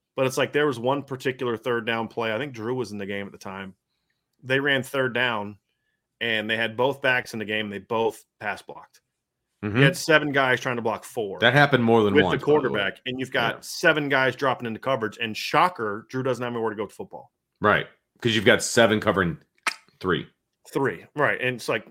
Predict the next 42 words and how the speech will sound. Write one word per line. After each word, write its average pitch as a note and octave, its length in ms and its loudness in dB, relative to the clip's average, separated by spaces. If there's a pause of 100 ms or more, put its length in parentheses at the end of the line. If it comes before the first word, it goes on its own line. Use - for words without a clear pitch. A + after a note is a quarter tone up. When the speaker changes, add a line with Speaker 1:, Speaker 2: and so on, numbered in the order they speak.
Speaker 1:
okay. B2+ 380 -4 (440)
Again, C#3+ 300 2
that's C#3 180 2
what F3+ 60 0
I'm D#3+ 60 0
saying. F#3+ 340 0
That's D3 240 -4
not F#3 160 4
a E3 40 -2
Drew E3 180 0
Pyne G3+ 240 -2
problem. C#3 400 0
<laughs> - 60 -18 (760)
Speaker 2:
Right. A2 280 4
Speaker 1:
Right? D3 220 2 (120)
So D3+ 220 2
until C#3+ 340 2
that's, D#3 400 0
until E3+ 320 2
you, A3 280 -4 (260)
until E3+ 320 0
you B3+ 180 -2
don't A3 220 2
feel G#3+ 200 0
like F#3 200 0
you G3 80 -2
have F3+ 320 2
to D#3+ 100 -2
use E3 300 -4
your C#3+ 100 -2
two F3 240 -8
stud D#3+ 300 -2
running D#3 260 -2
backs A#2+ 280 -2
to C3 100 -12
pass D#3+ 400 -2
block G2+ 400 -6
for G2+ 240 -6
you, G2 320 -10 (880)
you C3 80 -2
know, G2+ 340 -2
I, F2 120 -12